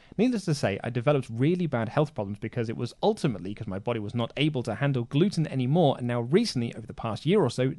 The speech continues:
dairy also falls under that category. Long story short, because of that lifestyle change,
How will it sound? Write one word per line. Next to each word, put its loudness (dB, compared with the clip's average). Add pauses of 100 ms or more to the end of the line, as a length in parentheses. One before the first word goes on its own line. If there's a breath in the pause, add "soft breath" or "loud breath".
(140)
dairy 2
also -4
falls -6
under -6
that -6
category. -2 (340 soft breath)
Long 8
story 2
short, -6
because -2
of -4
that -4
lifestyle -2
change, 0